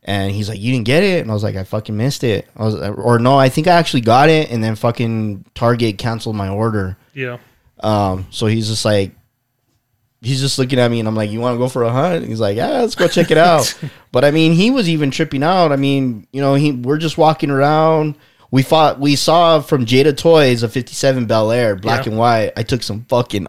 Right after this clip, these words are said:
Speaker 1: awesome photos with
Speaker 2: It's
Speaker 1: it
Speaker 2: a
Speaker 1: that I'm,
Speaker 2: stud.
Speaker 1: that I'm gonna drop.
Speaker 2: They make some sweet, sweet shit, man.
Speaker 1: Yeah.
Speaker 2: They really do.
Speaker 1: But, you know, just, you know,
Speaker 2: <clears throat>
Speaker 1: when I, when, when I grabbed that one,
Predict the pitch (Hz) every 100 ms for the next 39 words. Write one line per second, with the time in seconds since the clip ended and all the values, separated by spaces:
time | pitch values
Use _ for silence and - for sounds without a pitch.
0 | _ 107 127 143 147 139 127 139 139 135
1 | 120 117 120 113 117 117 120 - 110 117
2 | 123 123 101 117 123 113 110 131 151 160
3 | 131 - 143 147 _ _ - - 147 -
4 | 139 117 117 113 - 196 165 117 131 131
5 | - - - 139 143 127 156 156 156 147
6 | 170 - - - - 151 156 156 247 208
7 | 135 139 156 170 170 - 151 147 135 123
8 | _ - 135 147 160 175 175 151 170 180
9 | 160 151 156 156 147 160